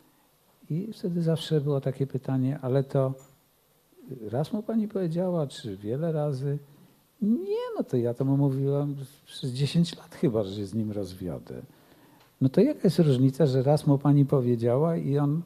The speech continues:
przyszedł? A no bo raz mu powiedziałam naprawdę. A ona mówi, no a, ale jak naprawdę?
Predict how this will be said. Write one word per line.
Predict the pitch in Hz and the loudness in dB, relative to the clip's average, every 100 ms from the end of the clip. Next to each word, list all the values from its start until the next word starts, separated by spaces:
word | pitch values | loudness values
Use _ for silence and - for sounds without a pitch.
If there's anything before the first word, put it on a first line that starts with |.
| - | -8
przyszedł? | - 123 - 60 - - _ _ _ _ - | 0 0 0 -8 -10 -16 _ _ _ _ -8
A | |
no | 127 | -4
bo | 156 147 | 0 0
raz | 117 98 | 0 -2
mu | 120 | -6
powiedziałam | - 107 101 101 | -2 -4 -2 -4
naprawdę. | 123 143 - 165 - - - - - _ _ _ 135 _ _ _ _ _ _ _ _ _ _ _ _ _ _ _ _ _ _ _ _ _ _ _ 110 117 151 _ _ _ _ _ | -4 -4 -4 -4 -6 -12 -16 -16 -20 _ _ _ -20 _ _ _ _ _ _ _ _ _ _ _ _ _ _ _ _ _ _ _ _ _ _ _ _ _ _ _ _ _ _ _
A | 104 | -10
ona | 107 110 | -6 -4
mówi, | 110 110 117 | -4 -4 -4
no | 120 - | -4 -6
a, | 117 120 | -12 -8
ale | 113 123 131 | -4 -2 -2
jak | - 143 139 | -2 -2 0
naprawdę? | 104 - - 76 - - | -2 -6 -10 -10 -12 -16